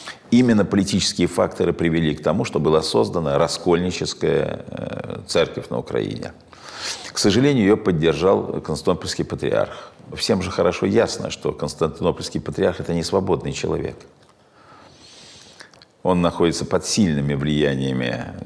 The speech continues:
тех, кто имеет силу в этом, э, мире, но и, э, не имея собственной поддержки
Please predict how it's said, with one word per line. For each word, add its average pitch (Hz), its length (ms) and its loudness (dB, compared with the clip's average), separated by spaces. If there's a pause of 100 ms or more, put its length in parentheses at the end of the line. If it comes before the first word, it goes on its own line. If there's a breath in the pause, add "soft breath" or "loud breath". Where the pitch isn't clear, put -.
(280)
тех, - 260 2
кто 80 220 2
имеет 76 360 0
силу 73 380 0
в 65 80 -2
этом, 65 400 -4
э, 50 160 -6
мире, 113 500 0 (600 loud breath)
но 98 380 2
и, 80 480 2
э, - 100 -8 (400)
не 92 300 2
имея 98 280 4
собственной 80 600 0
поддержки 82 920 0